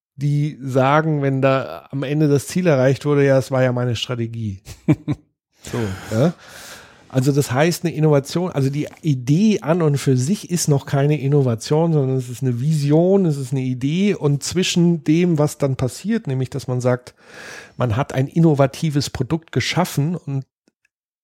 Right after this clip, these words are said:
Speaker 1: erst dann ist es ja auch der Fall, wenn es genug Leute benutzen,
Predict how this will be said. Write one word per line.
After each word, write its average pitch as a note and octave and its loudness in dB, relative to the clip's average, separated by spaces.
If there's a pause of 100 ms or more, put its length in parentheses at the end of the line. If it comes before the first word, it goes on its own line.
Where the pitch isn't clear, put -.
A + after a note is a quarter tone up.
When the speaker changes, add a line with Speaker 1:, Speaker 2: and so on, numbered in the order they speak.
(280)
Speaker 1:
erst - -2
dann E3 4
ist F3+ 2
es D#3+ -2
ja C3+ 0
auch D3 -2
der - -2
Fall, C#3+ 0
wenn C#3 4
es C3+ -2
genug C#3+ 2
Leute C3 2
benutzen, A#2 0